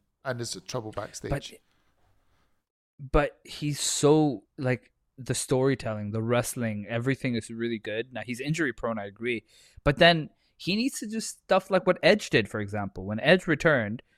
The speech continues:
Speaker 2: Edge doesn't wrestle like how he used to because
Speaker 1: Edge
Speaker 2: he can't.
Speaker 1: is,
Speaker 2: He
Speaker 1: Edge
Speaker 2: physically
Speaker 1: is,
Speaker 2: can't.
Speaker 1: Edge is <laughs> kayfabe injury prone. <laughs>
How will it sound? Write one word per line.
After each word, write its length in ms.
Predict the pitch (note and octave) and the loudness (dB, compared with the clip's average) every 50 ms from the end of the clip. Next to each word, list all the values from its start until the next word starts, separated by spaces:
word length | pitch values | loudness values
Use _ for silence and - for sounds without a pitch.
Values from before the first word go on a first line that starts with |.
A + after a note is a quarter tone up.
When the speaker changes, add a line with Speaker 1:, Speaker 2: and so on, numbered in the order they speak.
| _ _ - | _ _ -4
Speaker 2:
Edge 320 | - E3 A3 G#3+ - - | 0 2 2 2 2 2
doesn't 340 | - G#3 G#3+ A3 A3+ F#3+ - - | 2 2 2 2 0 -2 -4 -2
wrestle 360 | A#2+ C#3+ E3+ F3+ - F#3+ D3 | 0 0 0 2 0 0 0
like 160 | B2 A#2+ - | 0 0 0
how 140 | - C3 A#2 | 0 0 0
he 100 | B2 C3 | 0 -2
used 360 | B2+ D#3 - D4 - - - | -2 -2 -2 -4 -6 -6 -10
to 140 | - D#2+ - - | -12 -12 -10 -10
because 220 | - A2 - - C#3 | -10 -6 0 0 0
Speaker 1:
Edge 100 | D3+ D#3+ | 2 4
Speaker 2:
he 60 | F3+ | 4
can't. 220 | G3 G3 C3 - | 4 4 4 2
Speaker 1:
is, 100 | E3 E3+ | -2 -4
Speaker 2:
He 100 | - C#3 | 0 2
Speaker 1:
Edge 200 | E3 F#3 F3+ E3 | 4 6 6 6
Speaker 2:
physically 260 | D3 C#3+ - - A2 | 6 2 2 0 -6
Speaker 1:
is, 60 | G#2+ - | -6 0
Speaker 2:
can't. 120 | - F3 F#3 | 4 4 4
Speaker 1:
Edge 120 | F#3 G3 | 4 4
is 220 | G#3+ F#3 C#3+ - - | 0 -2 -2 -6 -8
<laughs> 60 | - | -10
kayfabe 600 | D3 - - - - F3+ E3 F#3 G#3+ F#3+ F3+ F3 | -10 -8 0 4 4 4 6 6 6 4 6 6
injury 380 | F3 E3 D3 D#3 E3 D3 C#3+ | 4 4 4 2 2 2 2
prone. 380 | C#3+ - D#3 B2+ A#2 A#2 B2+ D3 | 2 2 0 0 0 -2 -6 -10
<laughs> 60 | - | -14